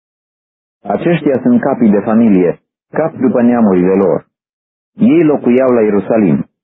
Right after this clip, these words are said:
Tatăl lui Gabaon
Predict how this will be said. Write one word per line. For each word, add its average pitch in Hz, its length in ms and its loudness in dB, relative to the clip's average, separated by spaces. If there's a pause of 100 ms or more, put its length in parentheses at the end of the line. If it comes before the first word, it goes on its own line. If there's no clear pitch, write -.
(1400)
Tatăl 202 340 -2
lui 156 160 2
Gabaon 131 520 0